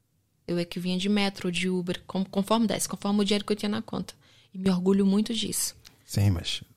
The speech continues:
Speaker 2: se vais te envolver com um homem, vão se juntar, vamos pensar, ok, vamos juntar, quanto é que ele achas?
Speaker 1: Consigo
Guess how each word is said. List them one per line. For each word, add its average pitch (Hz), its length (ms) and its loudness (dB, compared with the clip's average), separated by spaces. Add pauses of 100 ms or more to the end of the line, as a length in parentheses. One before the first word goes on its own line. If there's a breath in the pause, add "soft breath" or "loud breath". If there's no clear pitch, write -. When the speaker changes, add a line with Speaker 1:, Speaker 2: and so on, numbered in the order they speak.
Speaker 2:
se - 160 -4
vais 98 160 4
te - 80 4
envolver 107 400 8
com 104 200 4
um - 20 8
homem, 120 400 10
vão 101 180 6
se - 180 2
juntar, 113 560 6 (800)
vamos 104 220 4
pensar, 98 400 6
ok, 92 220 2
vamos 107 360 4
juntar, 104 380 4
quanto 113 260 4
é 104 40 2
que - 140 -4
ele 98 140 4
achas? - 300 0
Speaker 1:
Consigo - 200 -14